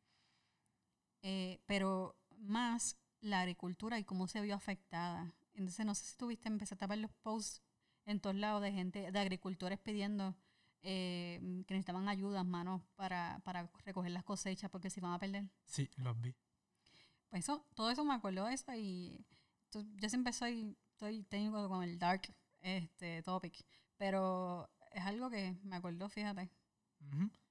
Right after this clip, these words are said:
Speaker 2: Sabes que yo pude asociar eso con, con un versículo que está en Génesis ocho.
Speaker 1: Ajá.
Speaker 2: Específicamente Génesis ocho veintidós, que dice, "Mientras la tierra permanezca, la siembra y la siega,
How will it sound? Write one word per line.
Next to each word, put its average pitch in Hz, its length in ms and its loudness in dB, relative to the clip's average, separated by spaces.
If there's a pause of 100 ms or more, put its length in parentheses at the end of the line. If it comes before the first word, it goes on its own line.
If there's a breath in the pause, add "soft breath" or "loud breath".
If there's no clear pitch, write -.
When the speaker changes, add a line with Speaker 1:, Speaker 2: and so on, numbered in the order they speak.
(400)
Speaker 2:
Sabes 151 260 0
que 156 220 2
yo 135 240 4
pude 156 760 2 (1080)
asociar 135 460 2
eso 160 280 2
con, 120 500 2
con 127 140 -2
un 117 120 2
versículo 143 460 2
que 135 60 0
está 127 280 -2
en 139 240 4
Génesis 143 400 4
ocho. 151 300 -2 (540 soft breath)
Speaker 1:
Ajá. 190 160 4
Speaker 2:
Específicamente 156 840 4
Génesis 143 380 4
ocho 156 260 4
veintidós, 151 420 4 (100)
que 135 120 0
dice, 139 420 2 (540 soft breath)
"Mientras 143 400 4
la 139 100 4
tierra 170 300 6
permanezca, 151 720 4 (580)
la 135 160 0
siembra 180 800 4
y 156 100 -8
la 139 140 2
siega, 127 520 2